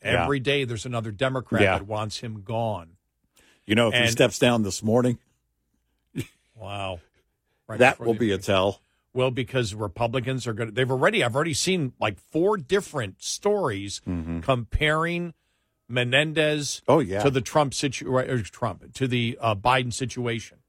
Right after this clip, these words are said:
Speaker 1: Yeah. Look, his home state now and Cory Booker, the other senator in New
Speaker 2: Yeah.
Speaker 1: Jersey.
Speaker 2: Yep.
Speaker 1: Step down. Get out.
Speaker 2: Because when the focus is on bribery and you're looking at Menendez, the comparison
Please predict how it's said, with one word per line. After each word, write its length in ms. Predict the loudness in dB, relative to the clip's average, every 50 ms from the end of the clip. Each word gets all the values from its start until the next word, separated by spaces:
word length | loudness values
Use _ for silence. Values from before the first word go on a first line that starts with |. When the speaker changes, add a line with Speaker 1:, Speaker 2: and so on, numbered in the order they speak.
| _ 0
Speaker 1:
Yeah. 180 | 0 0 0 0 _ _ _ _ _ _ 4 6
Look, 180 | 6 6 8
his 160 | 4 0 2
home 240 | 4 4 4 2 0
state 400 | -4 0 2 2 2 2 -2 -2
now 320 | -2 0 2 2 2 0 -2
and 460 | -2 0 0 0 0 0 -2 -4 -6 _ _ _ _ _ _ _ _ _ _ _ _ _ 0
Cory 260 | 6 8 8 8 8
Booker, 380 | 2 0 0 -2 -2 -6 -14 _ _ -4
the 160 | 0 2 2
other 280 | 2 2 2 0 -2
senator 540 | -2 -4 2 2 2 2 2 0 0 0 0
in 80 | 2 0
New 140 | 2 2 2
Speaker 2:
Yeah. 100 | 4 4
Speaker 1:
Jersey. 300 | 2 2 2 -2 -6 -8 _ _ _ _ _ _ _ _ _ _ -20
Speaker 2:
Yep. 140 | -18 -20 -20 _ _
Speaker 1:
Step 500 | -4 -2 -2 0 8 8 8 8 6 _ _ _ _ _ _ -20 -20 -6 4
down. 440 | 6 6 6 6 4 2 -2 -6 -12 _ _ _ 4
Get 160 | 6 6 8
out. 280 | 8 4 2 0 -2 _ _ _
Speaker 2:
Because 320 | -6 -4 0 0 0 0 0
when 120 | -4 -4
the 60 | -4
focus 540 | -4 0 2 2 2 2 0 -2 -2 -2 0
is 240 | -2 -2 -2 -4 -6 -2
on 220 | -2 0 0 0 -4
bribery 840 | -2 0 2 2 2 2 0 -2 -4 -6 -6 -8 -10 -12 -16 -18 _ _ _ _ _ _ _ _ _ _ _ _ _ _ _ _ _ _ _ -4 0
and 260 | 0 2 2 0 -2
you're 140 | -2 -4 0
looking 320 | 0 -2 0 0 -2 -2
at 100 | -2 -4
Menendez, 680 | -4 -6 -2 0 0 0 0 0 -2 -2 -2 -2 -4 -8
the 100 | -10 -12
comparison 680 | -10 -10 -10 -6 -4 -2 -2 -2 -2 -4 -8 -12 -12